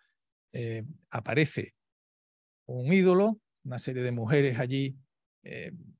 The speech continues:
muertas, no sabemos si muertas o si las mataron, se suicidaron, un rito, eso no está muy bien aclarado.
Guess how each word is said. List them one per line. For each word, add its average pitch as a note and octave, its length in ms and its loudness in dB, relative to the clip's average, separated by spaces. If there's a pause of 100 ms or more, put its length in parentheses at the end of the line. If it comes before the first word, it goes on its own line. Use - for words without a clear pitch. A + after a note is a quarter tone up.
(880)
muertas, F3+ 480 4
no C#3 80 -2
sabemos B2 340 -4
si A2+ 100 -2
muertas F#3 400 4
o - 20 2
si - 120 -4
las A2+ 120 -2
mataron, F3+ 500 4
se C3 100 -2
suicidaron, E3+ 680 0
un B2+ 260 -6
rito, F3 380 0
eso C3+ 220 -4
no C#3 80 -2
está C#3+ 180 0
muy C3+ 320 4
bien C3 580 -2 (160)
aclarado. D3+ 500 2